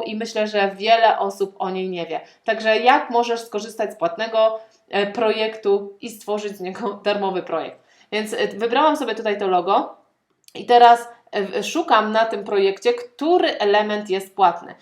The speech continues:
Tutaj właściwie nie ma dużo elementów, jest, e, pole tekstowe jedno i drugie, no i mamy element tutaj, e, tego obrazka z, e, tym kluczem, tak?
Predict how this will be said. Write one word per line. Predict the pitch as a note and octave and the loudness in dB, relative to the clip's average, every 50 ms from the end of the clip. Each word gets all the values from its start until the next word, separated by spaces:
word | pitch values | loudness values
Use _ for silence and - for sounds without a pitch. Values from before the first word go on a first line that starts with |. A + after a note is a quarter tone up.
| _ _ - | _ _ -14
Tutaj | - - D4 C4+ | -6 -4 -2 0
właściwie | B3 C4 C4 C4 B3+ A#3 A#3+ A#3+ | 2 0 0 0 0 0 0 2
nie | B3+ B3 | 2 2
ma | A#3+ G#3+ | 2 2
dużo | G3+ G3+ G3+ G#3 F#3+ - | 0 0 0 0 0 0
elementów, | - G3+ G3+ G3 F#3+ F3+ F3 F3 F#3+ G#3 G#3 G3 | 2 0 0 0 -2 -4 -4 -4 -6 -6 -2 -2
jest, | G3 G3 - - | -4 -4 -4 -8
e, | - F#3 F#3 F#3 F#3 | -6 -4 -4 -4 -4
pole | F#3 - A3+ A3 G#3+ G3+ | -2 0 0 0 0 -2
tekstowe | G#3 G3 G3 - - - G#3 G3 F#3+ F#3 F3+ | -4 -6 -10 -10 -8 -8 -6 -4 -4 -4 -2
jedno | F#3 G3 F#3+ G3 F#3 | -2 -4 -4 -6 -8
i | F#3 E3+ | -8 -8
drugie, | F3 F3 E3+ F3 F#3+ F#3 | -8 -10 -6 -2 -2 -2
no | G#3 A#3 | -2 -2
i | A#3 A#3 | -4 -2
mamy | A3+ A3 A3 A3 A3 | -2 -2 -2 -2 -4
element | - F#3+ G3 G3 G3 G3+ G3+ G3+ - - | -4 -2 -2 -2 -2 -2 -6 -10 -12 -14
tutaj, | F#3+ - F#3+ F#3 F#3+ F#3+ F#3+ - _ _ - | -8 -4 -2 -2 -2 -2 -8 -14 _ _ -10
e, | - - | -10 -8
tego | - G#3+ G3 D#3+ E3+ - | -6 -4 -4 -2 -2 -2
obrazka | - F#3 E3+ F#3 F#3 F#3+ G3 F#3+ - - F#3+ F#3 F#3+ | -4 -4 -2 2 2 2 2 0 -2 0 0 0 0
z, | F#3+ - E3+ F3 F3 F3 F#3 F3+ - _ _ _ _ | -2 -6 -10 -8 -8 -8 -8 -10 -14 _ _ _ _
e, | - F#3 F3+ F3 F3 F3 E3+ | -10 -8 -6 -6 -6 -8 -10
tym | F3 - - F#3+ F#3 F#3 F#3 F3+ F3 F3 | -10 -6 -6 -6 -4 -4 -6 -8 -10 -10
kluczem, | - G#3+ G#3 G#3 G#3 - D#3+ - - - | -6 -2 -2 -2 -2 -2 -6 -6 -4 0
tak? | F#3+ G3 A#3 B3 - - | 2 4 4 4 2 -4